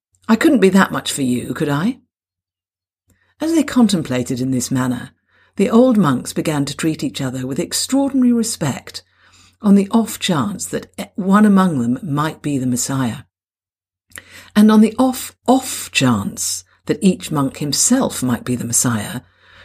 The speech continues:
they began to treat themselves with extraordinary respect.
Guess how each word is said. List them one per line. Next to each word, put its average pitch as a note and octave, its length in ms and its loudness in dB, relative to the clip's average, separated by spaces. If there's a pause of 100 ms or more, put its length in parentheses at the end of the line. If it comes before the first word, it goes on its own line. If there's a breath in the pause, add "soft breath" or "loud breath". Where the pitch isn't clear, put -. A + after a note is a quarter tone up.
they G#3 120 4
began F3+ 340 4
to D#3+ 80 -4
treat D3 260 -2
themselves C#3+ 640 0
with C#3 120 -4
extraordinary B2 800 0
respect. - 720 -8